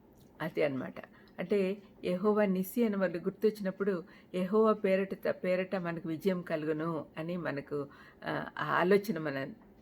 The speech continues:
తలలో వస్తుందన్నమాట. మనకు ఇట్లాంటి పేర్లను గుర్తుపెట్టుకోవడం వల్లనే మనకి ఎంతో ఆదరణ కలుగుతుందండి. ఫస్ట్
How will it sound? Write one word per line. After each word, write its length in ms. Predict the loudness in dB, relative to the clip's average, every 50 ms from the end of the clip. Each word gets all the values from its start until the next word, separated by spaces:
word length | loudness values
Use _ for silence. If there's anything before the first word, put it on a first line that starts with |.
| -4 -2
తలలో 360 | -2 0 0 -2 -2 -4 -4
వస్తుందన్నమాట. 720 | -6 -8 -12 -12 -10 -8 -8 -8 -8 -10 -10 -12 -14 -16 -18 -20 -20 -20 -20 -20 -20 -20 -8 -4
మనకు 340 | -2 0 0 0 0 0 0
ఇట్లాంటి 480 | -2 -2 -2 -2 0 0 0 0 -2
పేర్లను 580 | -4 -2 0 2 2 2 0 0 0 0 0 0
గుర్తుపెట్టుకోవడం 760 | 0 -2 -2 0 0 -2 -2 -2 -2 -2 -2 -2 0 -2 -2
వల్లనే 320 | -2 -2 -2 -2 -2 0
మనకి 300 | 0 -2 -2 -4 -6 -8
ఎంతో 240 | -8 -8 -4 -2 0
ఆదరణ 440 | 0 0 0 0 0 0 0 0 -2
కలుగుతుందండి. 760 | -2 -2 -4 -4 -6 -6 -6 -6 -6 -6 -6 -8 -10 -12 -14 -20 -20 -20 -20 -20 -20 -20 -20 -20 -20 -20 -20 -20 -20 -20 -20 -20 -6 -4
ఫస్ట్ 420 | -4 -4 -2 0 0 2 2 0